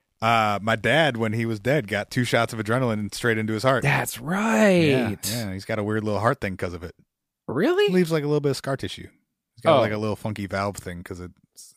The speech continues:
Speaker 1: there's, like, scar tissue.
Speaker 2: But, oh.
Speaker 1: When somebody jabs a needle into your heart twice.
Speaker 2: Right. But he's, wait, you're saying he's got, like, is it, like, a heart problem? Or is
Speaker 1: No,
Speaker 2: it
Speaker 1: he's
Speaker 2: just
Speaker 1: fine. It's just like a, you know,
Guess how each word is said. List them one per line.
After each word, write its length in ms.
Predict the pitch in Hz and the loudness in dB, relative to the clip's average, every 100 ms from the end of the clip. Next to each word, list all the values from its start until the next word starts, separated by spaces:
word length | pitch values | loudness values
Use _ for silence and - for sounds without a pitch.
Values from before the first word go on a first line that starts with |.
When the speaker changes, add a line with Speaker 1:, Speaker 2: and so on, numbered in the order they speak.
| - | -16
Speaker 1:
there's, 300 | 90 87 - | -14 -14 -16
like, 180 | 90 - | -16 -14
scar 220 | - 95 | -10 -8
tissue. 280 | 92 - 85 _ _ _ - | -8 -10 -14 _ _ _ -20
Speaker 2:
But, 320 | 135 - 123 - | -14 -10 -4 4
oh. 280 | 151 123 | 6 4
Speaker 1:
When 240 | 110 107 95 | 2 -2 0
somebody 240 | 123 107 | -2 -2
jabs 280 | 92 98 92 | 0 0 0
a 60 | 95 | -2
needle 240 | 98 101 | -4 -4
into 100 | 90 | -4
your 100 | 90 | -4
heart 140 | 92 90 | -6 -6
twice. 340 | 95 87 - - | -8 -10 -12 -14
Speaker 2:
Right. 560 | 123 139 151 139 127 - - | -10 0 4 4 4 -2 -10
But 220 | 143 147 | 2 4
he's, 240 | 165 147 110 117 104 _ - | 4 2 -2 -10 -18 _ -4
wait, 300 | 139 127 104 | 2 2 2
you're 140 | 131 | -2
saying 260 | 139 131 120 | 2 2 2
he's 120 | 120 | 2
got, 140 | 123 104 | 2 0
like, 180 | 101 - | -4 -4
is 160 | 147 113 | -2 0
it, 80 | 107 | 0
like, 120 | 98 | -2
a 80 | 98 | -4
heart 260 | 110 - | -6 -8
problem? 560 | - 101 - 175 226 175 | -8 -6 -4 -2 0 2
Or 100 | 117 | 6
is 40 | |
Speaker 1:
No, 100 | 233 | 8
Speaker 2:
it 60 | 202 | 6
Speaker 1:
he's 80 | 117 | 4
Speaker 2:
just 100 | 104 | 4
Speaker 1:
fine. 400 | 151 143 113 107 | 6 6 4 0
It's 100 | - | -2
just 180 | 131 - | -2 0
like 200 | 104 110 | 0 0
a, 120 | 101 | -4
you 140 | 120 | -4
know, 220 | 90 87 | -6 -8